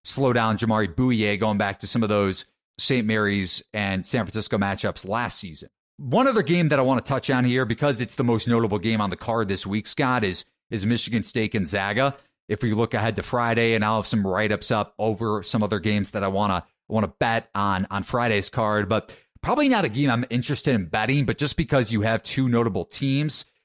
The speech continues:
My issue with Michigan State, even though they're probably gonna get around three possessions, maybe this thing climbs up to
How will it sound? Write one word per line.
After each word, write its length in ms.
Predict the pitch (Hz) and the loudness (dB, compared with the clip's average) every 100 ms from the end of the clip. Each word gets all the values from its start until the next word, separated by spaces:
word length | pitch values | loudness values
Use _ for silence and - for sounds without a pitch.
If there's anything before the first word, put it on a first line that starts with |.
| _ _ _ | _ _ _
My 220 | 127 190 | 0 2
issue 260 | 269 - 208 | 2 4 4
with 180 | 147 135 | 2 2
Michigan 380 | 139 - 113 107 | 0 2 0 0
State, 540 | - 127 131 143 - | 0 2 2 0 -4
even 220 | 113 120 120 | -2 2 4
though 80 | |
they're 120 | 107 107 | 2 0
probably 340 | - 127 131 | 0 0 2
gonna 180 | 120 113 | 2 0
get 180 | 110 117 | 2 2
around 320 | 110 110 110 | 2 0 0
three 240 | 104 113 | 0 0
possessions, 580 | 110 101 107 98 - 98 | 0 -2 0 -2 -4 -4
maybe 220 | 101 101 | 0 0
this 220 | 104 101 | -2 -4
thing 160 | - 107 | -2 -4
climbs 340 | - 95 101 | -2 -2 0
up 140 | 110 - | -2 -2
to 280 | 113 104 | 0 0